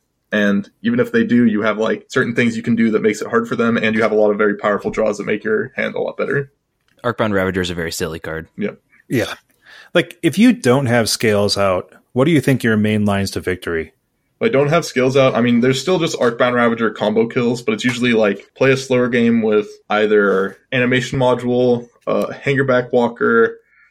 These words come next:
Speaker 1: just, like, some Infect guys or things. It's like, if you don't draw Hardened Scales, Arcbound Ravager, uh,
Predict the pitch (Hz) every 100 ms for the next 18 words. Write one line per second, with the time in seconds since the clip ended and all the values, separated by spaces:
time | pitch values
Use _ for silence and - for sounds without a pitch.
0 | _ _ 110 - 113 120 104 117 117 120
1 | - 117 117 113 113 - - 127 117 117
2 | 117 113 127 110 - _ _ _ 123 139
3 | 160 208 175 165 - 123 135 143 - 147
4 | 143 139 - - 113 - 123 127 120 117
5 | 117 117 117 117 117 - _ _ 110 104